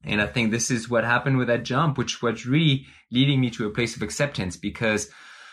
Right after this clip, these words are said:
uh, that, that I had this, this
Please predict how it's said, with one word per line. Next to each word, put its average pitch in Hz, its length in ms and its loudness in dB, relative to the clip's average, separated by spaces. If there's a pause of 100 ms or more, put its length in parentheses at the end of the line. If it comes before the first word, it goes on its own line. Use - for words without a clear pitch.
(380)
uh, - 160 -12
that, 110 340 0
that 117 320 0 (420)
I 113 80 2
had 139 200 2
this, 113 260 -2
this - 520 -6